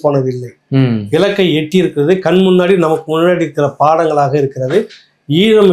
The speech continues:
Speaker 1: என்பதும் கூட, அங்க நடந்ததும் கூட ஒரு ஆயுத போராட்டத்தினுடைய பின்னடைவு தான் ஒழிய விடுதலை போராட்டத்தினுடைய பின்னடைவு இல்லை என்பதை இந்த இளைய தலைமுறை மனதில் புகுத்த வேண்டும்.
Speaker 2: எது
Speaker 1: அது
Speaker 2: நடந்தாலும்
Speaker 1: மட்டும் அல்லாமல் நமக்கான ஒரு அரசியல், இ-, இதையெல்லாம் எடுத்து பேசி செய்யக்கூடிய ஒரு அரசியல் கட்டமைப்பை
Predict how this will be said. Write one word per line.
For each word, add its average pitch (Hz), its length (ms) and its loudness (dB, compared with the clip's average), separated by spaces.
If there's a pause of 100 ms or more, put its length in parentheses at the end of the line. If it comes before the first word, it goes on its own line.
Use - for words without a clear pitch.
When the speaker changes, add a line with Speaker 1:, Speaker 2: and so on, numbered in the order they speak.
(120)
Speaker 1:
என்பதும் 180 400 2
கூட, 175 160 2
அங்க 165 200 2
நடந்ததும் 175 480 0
கூட 156 120 0 (320)
ஒரு 156 120 0 (160)
ஆயுத 202 240 2 (140)
போராட்டத்தினுடைய 160 640 -2
பின்னடைவு 175 520 2
தான் 147 200 -2
ஒழிய 156 200 0 (120)
விடுதலை 202 340 2 (120)
போராட்டத்தினுடைய 160 680 -2
பின்னடைவு 147 420 -2 (100)
இல்லை 180 240 2 (120)
என்பதை 147 300 -2 (120)
இந்த 156 120 -2 (100)
இளைய 165 160 2 (100)
தலைமுறை 151 400 -2
மனதில் 143 400 -4
புகுத்த 139 400 -4
வேண்டும். 127 340 -12 (800)
Speaker 2:
எது 135 180 2
Speaker 1:
அது 147 80 0
Speaker 2:
நடந்தாலும் 185 260 2
Speaker 1:
மட்டும் 139 340 2
அல்லாமல் 175 380 2
நமக்கான 240 500 2
ஒரு 233 140 2
அரசியல், 202 480 2
இ-, 165 240 -2
இதையெல்லாம் 196 500 2
எடுத்து 202 320 2
பேசி 202 360 2
செய்யக்கூடிய 180 480 0
ஒரு 165 120 2
அரசியல் 170 500 0
கட்டமைப்பை 165 540 -2